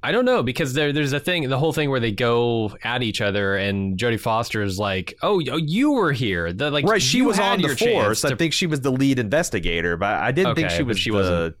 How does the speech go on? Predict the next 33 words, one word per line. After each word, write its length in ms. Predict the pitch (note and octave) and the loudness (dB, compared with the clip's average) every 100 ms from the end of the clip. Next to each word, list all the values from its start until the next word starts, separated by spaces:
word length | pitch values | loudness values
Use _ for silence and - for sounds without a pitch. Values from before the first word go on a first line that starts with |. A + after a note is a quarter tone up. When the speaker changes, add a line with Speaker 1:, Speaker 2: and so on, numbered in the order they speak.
| - | -10
Speaker 1:
head 240 | - F#2 | -6 -4
in 100 | F2+ | -2
the, 240 | E2+ E2+ F2 - - - _ | -2 -2 -4 -10 -20 -20 _
the 80 | - | -10
department. 560 | F#2 - - F2+ F#2 E2+ - - _ _ _ _ _ - | -10 -8 -6 -4 -4 -6 -14 -20 _ _ _ _ _ -6
Speaker 2:
But 240 | C#3 G#3+ | -2 0
even 340 | A3+ B3+ C#4+ A#3+ | 0 0 0 0
if 200 | A3+ A3+ | 0 0
she 240 | - A3 | -2 -2
did 340 | D#3+ F#3 F#3 | 0 2 2
come 240 | C#3+ F3 E3+ | 0 -2 0
in 160 | E3 | 0
there 220 | D3+ C#3+ C3+ | 2 2 0
and 120 | A2+ | -2
take 280 | - D3 - | 0 -2 0
his 180 | C3 | -2
job, 560 | G#2 A2+ G2 D2+ C2 C2+ - _ - | 0 -2 0 -2 -4 -10 -18 _ -8
Speaker 1:
Mm-hmm. 300 | F#2+ F#2+ F#2+ - - - - | -6 -4 -6 -8 -14 -18 -6
Speaker 2:
she 240 | - A#3+ | -2 0
has 340 | D3 A3+ D4+ | 0 2 2
his 200 | - C#3+ | 2 0
job. 360 | A2 C3 A2 B2+ | 2 0 2 0
How 220 | C3+ G#3+ | 2 2
the 100 | C4 | 2
hell 200 | G3 A3+ | 2 0
can 160 | A3+ G3+ | 2 0
he 140 | A3 | 0
just 200 | G3+ F#3 | -2 0
take 200 | F#3+ G3 - | 0 0 2
Speaker 1:
Yeah. 60 | |
Speaker 2:
case 140 | G3 A3 | 0 0
files 420 | D#3+ C#3+ D3 C#3 | 0 2 2 2
and 320 | C3+ B2 B2+ | 0 -2 -4